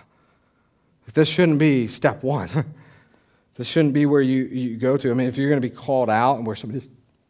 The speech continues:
somebody says, "What do you believe about this?" Yeah, sure, sure. But her statement was, was, "Can we talk about my whole faith and not just part of it?"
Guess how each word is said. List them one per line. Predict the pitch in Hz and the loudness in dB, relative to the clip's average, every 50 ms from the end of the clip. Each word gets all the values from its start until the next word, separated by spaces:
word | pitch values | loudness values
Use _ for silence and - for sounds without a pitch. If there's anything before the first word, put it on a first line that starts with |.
| _ _ | _ _
somebody | - - 135 127 113 | -12 -8 -8 -6 -6
says, | 98 101 | -8 -6
"What | 107 113 127 | -6 -4 -4
do | 139 | -4
you | 135 | -4
believe | 107 113 120 135 147 | -4 -4 -2 -2 -2
about | 151 160 160 156 | -4 -4 -6 -6
this?" | 165 170 160 - | -8 -10 -12 -10
Yeah, | 170 143 | -12 -12
sure, | - - - 214 170 - - - - - - _ | -10 -8 -6 -6 -6 -6 -8 -14 -20 -20 -20 _
sure. | - - 190 170 | -6 -2 0 0
But | 143 135 127 - | 2 0 -2 -2
her | - 127 165 180 | -2 0 0 0
statement | 165 175 160 143 135 123 127 127 | 2 2 2 2 2 2 -2 -2
was, | 127 123 117 117 120 110 117 123 - 113 107 107 110 - - _ _ _ - 110 - 107 | -2 0 -2 -2 -4 -6 -10 -16 -18 -18 -16 -16 -16 -18 -20 _ _ _ -20 -20 -20 -14
was, | 110 120 117 110 104 - | -10 -8 -8 -8 -10 -12
"Can | - - 143 | -10 -6 -4
we | 123 120 | -4 -2
talk | 113 - 147 143 151 | -2 -2 -2 0 0
about | 143 139 123 | 0 0 0
my | 113 110 | 0 -2
whole | - 123 123 120 | -2 -2 -4 -4
faith | 110 - 113 107 107 - | -4 -6 -6 -6 -6 -8
and | 101 101 | -8 -8
not | 104 98 - | -8 -8 -8
just | - 95 - - | -10 -14 -16 -16
part | - 85 82 90 | -18 -18 -16 -18
of | 85 87 | -20 -20
it?" | - | -20